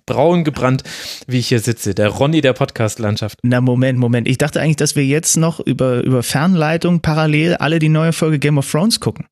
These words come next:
Speaker 2: <laughs> Gleichzeitig. Waren wir da, das war doch eigentlich der Deal. Warum habe ich denn hier sonst zugesagt?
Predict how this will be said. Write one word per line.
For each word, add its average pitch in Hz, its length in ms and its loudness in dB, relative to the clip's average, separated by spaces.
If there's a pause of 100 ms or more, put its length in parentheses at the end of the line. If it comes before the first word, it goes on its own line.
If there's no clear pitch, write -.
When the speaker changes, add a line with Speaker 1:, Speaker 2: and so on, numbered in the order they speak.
(220)
Speaker 2:
<laughs> 180 680 0
Gleichzeitig. 131 480 -2 (440)
Waren 151 180 2
wir 180 80 0
da, 139 280 -4
das - 180 -2
war 175 120 0
doch 160 80 0
eigentlich 156 200 0
der 135 140 0
Deal. 175 360 2
Warum 127 220 2
habe 165 120 0
ich 151 40 0
denn 156 140 2
hier 151 100 4
sonst 131 260 -2
zugesagt? 143 520 -2